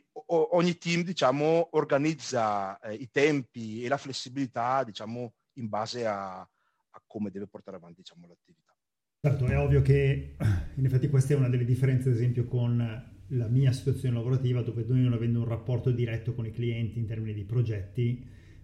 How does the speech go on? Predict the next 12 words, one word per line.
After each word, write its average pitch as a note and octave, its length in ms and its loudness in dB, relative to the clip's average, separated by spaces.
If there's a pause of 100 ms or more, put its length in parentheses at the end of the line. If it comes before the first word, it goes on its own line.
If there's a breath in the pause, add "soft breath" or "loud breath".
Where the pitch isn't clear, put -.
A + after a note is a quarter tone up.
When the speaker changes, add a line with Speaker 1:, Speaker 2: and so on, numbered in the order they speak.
Speaker 2:
non A#2+ 120 -2
abbiamo A#2+ 320 2
un A#2+ 160 4
vincolo C3 480 6
esterno A2 1120 -6
dal B2 140 -6
punto B2 180 0
di A2 60 -2
vista G#2 180 -6
della, A2 560 -6
della B2 160 -2
flessibilità. A#2+ 680 -2